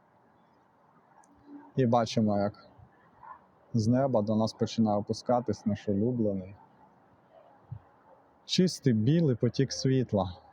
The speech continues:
білого, чистого, прекрасного світла. Ближче до нас, ближче, ближче. Досягає маківки,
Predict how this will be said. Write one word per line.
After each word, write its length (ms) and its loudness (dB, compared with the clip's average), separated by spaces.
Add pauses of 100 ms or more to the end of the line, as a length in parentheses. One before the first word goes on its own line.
білого, 500 2
чистого, 480 -4
прекрасного 680 -4
світла. 500 -6 (1400)
Ближче 800 -2
до 160 0
нас, 240 0
ближче, 880 -2 (280)
ближче. 800 -4 (480)
Досягає 480 2
маківки, 760 0